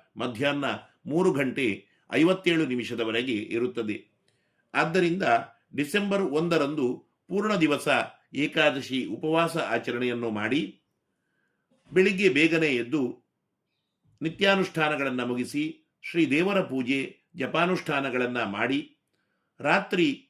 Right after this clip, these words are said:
ಯಥಾಶಕ್ತಿ ಜಾಗರಣೆಯನ್ನು ಕೂಡ ನಡೆಸಿ ಮರುದಿವಸ ದ್ವಾದಶಿ ದಿವಸ ಬೆಳಿಗ್ಗೆ ಬೇಗನೆ ಎದ್ದು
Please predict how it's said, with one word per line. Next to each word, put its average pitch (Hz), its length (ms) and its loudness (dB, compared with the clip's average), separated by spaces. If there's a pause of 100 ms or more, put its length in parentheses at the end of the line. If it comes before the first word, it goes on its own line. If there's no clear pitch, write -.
(140)
ಯಥಾಶಕ್ತಿ 127 840 -2
ಜಾಗರಣೆಯನ್ನು 160 680 2
ಕೂಡ 139 220 -4 (300)
ನಡೆಸಿ 127 560 -4 (340)
ಮರುದಿವಸ 190 480 2 (520)
ದ್ವಾದಶಿ 156 500 2
ದಿವಸ 127 240 -2 (680)
ಬೆಳಿಗ್ಗೆ 131 440 0
ಬೇಗನೆ 135 440 4
ಎದ್ದು 110 440 -2